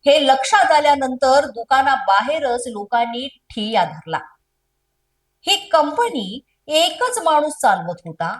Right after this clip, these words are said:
आणि त्यानं मुंबई आणि उपनगरातील तीन लाख लोकांना पाचशे कोटी रुपयांचा चुना लावला असं बोललं जात आहे. या व्यक्तीनं लोकांना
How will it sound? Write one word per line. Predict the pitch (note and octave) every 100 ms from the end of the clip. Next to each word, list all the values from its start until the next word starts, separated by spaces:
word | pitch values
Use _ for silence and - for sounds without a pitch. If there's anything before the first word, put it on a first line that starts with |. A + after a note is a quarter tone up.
| -
आणि | F3
त्यानं | F#3+ - G3 A#3
मुंबई | D4 C4+ G#3+ A#3+ D#4 G#4 G#4+
आणि | F#4 F#4
उपनगरातील | D#4 D4+ D4 C4 B3+ B3+ G#3+ A3 C4 _ -
तीन | C#4+ D#4+ D#4 C4 F#3+
लाख | G#3 D4+ F4+ C4+
लोकांना | B3 A#3+ A#3 A3 G#3 G3+
पाचशे | A#3+ - G3+ A#3 - E4+
कोटी | B3+ A3+ G#3+
रुपयांचा | G#3 G3 F#3+ F#3+ F3+ G3+
चुना | - A3+ F#3 D#3+
लावला | D#3 D3+ F3+ D#3 F3+ _ _ _ _
असं | - G3+ G3 F#3+ F3
बोललं | F3 D#3 C#3+
जात | B2+ C3
आहे. | F3 _ _ _ _ _ _
या | G#3+ G#3+
व्यक्तीनं | A#3+ - - E4+ E4 E4+
लोकांना | C#4+ B3 B3+ D4 D4 C#4+